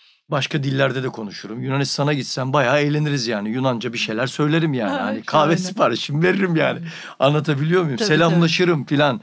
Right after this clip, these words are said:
Speaker 1: Yani bu çok basit aslında. Fakat tabii şöyle bir handikapı da oluyor bunun. İşte mesela Fransa'ya çok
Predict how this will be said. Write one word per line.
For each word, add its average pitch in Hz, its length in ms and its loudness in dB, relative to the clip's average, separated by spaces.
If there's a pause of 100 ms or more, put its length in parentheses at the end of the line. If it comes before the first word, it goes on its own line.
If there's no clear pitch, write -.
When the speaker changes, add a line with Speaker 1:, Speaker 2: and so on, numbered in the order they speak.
(400)
Speaker 1:
Yani 143 280 2
bu 139 140 -12
çok - 360 -2
basit 160 440 -2
aslında. 120 420 -4
Fakat 233 400 -2
tabii 240 320 0 (300)
şöyle 233 360 2
bir 214 120 2
handikapı 208 540 2
da 196 60 2
oluyor 104 340 0
bunun. 165 280 -6 (580)
İşte 185 380 0 (320)
mesela 123 200 -4
Fransa'ya 160 540 2
çok - 180 -6